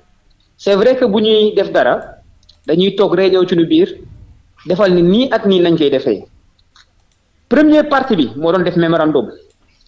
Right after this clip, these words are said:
six mois négocié ak direction générale, amuñu ci solution. Deuxième partie bi, def nañu mémorandum, def nañu communiqué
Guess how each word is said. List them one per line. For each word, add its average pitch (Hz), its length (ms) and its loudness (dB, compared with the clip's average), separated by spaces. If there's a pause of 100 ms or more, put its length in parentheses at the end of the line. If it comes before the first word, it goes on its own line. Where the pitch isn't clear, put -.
(140)
six 233 240 0
mois 208 180 2
négocié 190 380 0
ak 151 120 -4
direction 180 280 -2
générale, 151 420 -2
amuñu 214 280 2
ci - 100 -4
solution. 170 480 -2 (500)
Deuxième 233 400 0
partie 214 240 -2
bi, 175 60 -6
def 170 100 -2
nañu 156 220 0
mémorandum, 127 600 -2 (840)
def 180 100 0
nañu 190 220 2
communiqué 170 580 -2